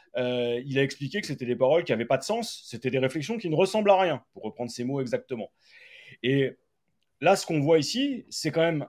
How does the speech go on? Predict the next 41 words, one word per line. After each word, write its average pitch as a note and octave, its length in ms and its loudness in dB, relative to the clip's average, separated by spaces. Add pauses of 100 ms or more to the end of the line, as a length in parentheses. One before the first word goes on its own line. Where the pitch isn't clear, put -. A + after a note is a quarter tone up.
(140)
un D3+ 100 0
mode G#3 240 6
de G3+ 80 0
fonctionnement F#3 500 -6
qui F#3 140 -8
ne D3+ 60 -4
correspond G3 520 2
pas G3 220 4
à D3 60 6
une B2 160 0
ligue A#2+ 160 0
moderne, D3 480 0 (500)
qui E3+ 120 -6
ne E3+ 80 -6
correspond G3+ 480 0
pas F#3+ 380 2
à B2 80 0
ce - 120 -6
qu'on F#3 140 -2
peut G#3+ 160 2
attendre, G3+ 680 4
euh, A#2+ 200 2
finalement D#3 400 -2
d'une D3 120 -2
compétition D3 400 -6
qui B2 80 -6
est A#2+ 40 -4
justement E3+ 380 -2
équitable, D#3 500 0 (300)
parce C3+ 140 -2
que F3 100 -4
que C#4 100 -2
pourrait A#3 260 2
dire E3+ 140 -2
Clermont ? D3+ 360 -4 (2500)
C'est - 260 -8
aussi B2 180 0
intéressant B3 440 2
de - 40 -6
penser D3 220 -6
ça. B2 320 -2